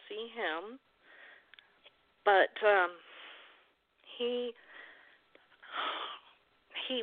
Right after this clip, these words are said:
wanted to tell the children, uh, he, he just couldn't bring himself to tell the children that what, what exactly was going on. I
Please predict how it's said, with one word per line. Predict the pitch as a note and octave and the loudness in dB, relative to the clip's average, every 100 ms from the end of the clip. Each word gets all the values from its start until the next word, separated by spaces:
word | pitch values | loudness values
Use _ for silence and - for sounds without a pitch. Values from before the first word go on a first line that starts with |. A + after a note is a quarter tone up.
| G#3+ | 0
wanted | G3+ F#3+ E3+ | 0 0 0
to | F#3 - | -2 0
tell | G#3 F#3+ | -2 0
the | F#3+ - | 0 -2
children, | G3+ F#3+ F3+ F3+ F3 E3+ E3+ C#3+ - _ _ _ _ _ _ _ _ _ _ _ _ - | 0 0 0 0 0 -4 -8 -10 -18 _ _ _ _ _ _ _ _ _ _ _ _ -18
uh, | C2 E2+ E2+ C3+ G#2+ - - _ - - - - | -12 -12 -10 -8 -8 -12 -16 _ -4 -2 -2 -2
he, | B3 B3+ _ - - | -6 -8 _ -10 -8
he | - A3 - | -8 -12 -6
just | C4 - _ _ _ _ _ - - | -4 -4 _ _ _ _ _ -12 -4
couldn't | D4 C#4+ A#3 | -2 0 -2
bring | A#3 G#3 | -2 -4
himself | G3+ G3 - F#3 - | -8 -10 -2 -2 0
to | F#3 - | -2 0
tell | F3+ | -2
the | F3 D#3 - | -2 -4 -2
children | E3 D#3+ E3 D#3 D#3 - - - - - _ _ | -2 0 -2 -2 -8 -14 -20 -18 -20 -20 _ _
that | - E3+ - E3+ | 4 4 2 0
what, | F3 E3+ - F#3+ | 2 2 0 0
what | F3+ | 0
exactly | E3 - D#3 C#3+ D#3+ | 0 -6 -6 -6 -10
was | D3+ D3+ | -10 -16
going | - D3 D3 D3 | -14 -14 -14 -14
on. | C#3+ C#3+ D3 C#3+ D3 - - - - _ _ _ _ _ - - _ - | -14 -12 -12 -14 -18 -20 -20 -20 -20 _ _ _ _ _ -20 -20 _ -2
I | G#3 G#3 G#3+ A#3 A#3+ | 4 6 6 6 2